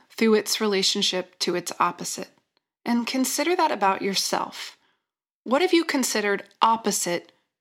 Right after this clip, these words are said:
to you? You know, too much positivity is as bad as too much negativity. We should try to enjoy every experience for what it has to offer us,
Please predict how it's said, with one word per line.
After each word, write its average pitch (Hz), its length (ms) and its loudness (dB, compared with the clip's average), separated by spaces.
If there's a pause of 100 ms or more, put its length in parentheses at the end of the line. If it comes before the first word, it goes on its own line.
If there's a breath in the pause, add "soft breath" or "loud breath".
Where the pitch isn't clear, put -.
to - 160 2
you? 254 400 0 (600)
You 247 140 2
know, 240 280 0 (100)
too - 200 2
much 370 280 4
positivity 226 1040 0 (100)
is 220 460 2
as 220 420 0
bad 202 320 2
as 196 140 2
too - 100 0
much 196 220 0
negativity. - 640 -4 (560 soft breath)
We 262 120 4
should 254 240 0
try 269 220 2
to 330 120 2
enjoy 226 420 2 (180)
every 240 340 4
experience 180 680 -2
for 196 120 -2
what 190 140 0
it 196 80 -2
has 190 260 -2
to - 160 -4
offer 180 380 -2
us, - 260 -8